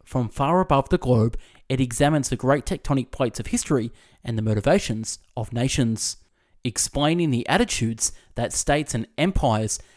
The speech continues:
have taken on to the rest of the world from the formation of Europe to our own times.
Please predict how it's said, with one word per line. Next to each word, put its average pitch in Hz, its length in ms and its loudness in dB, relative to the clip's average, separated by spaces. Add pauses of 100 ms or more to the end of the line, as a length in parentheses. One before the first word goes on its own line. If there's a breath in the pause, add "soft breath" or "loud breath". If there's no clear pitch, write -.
have 254 160 0
taken 208 320 4
on 143 140 4
to - 120 -4
the 165 80 0
rest 139 200 0
of 139 40 -4
the 123 80 0
world 190 360 6 (220 loud breath)
from 160 180 -2
the 175 100 0
formation 131 720 0 (100)
of 120 220 -4
Europe 185 380 2 (260)
to 190 160 0
our 202 160 0
own 117 280 0 (160)
times. 127 600 -2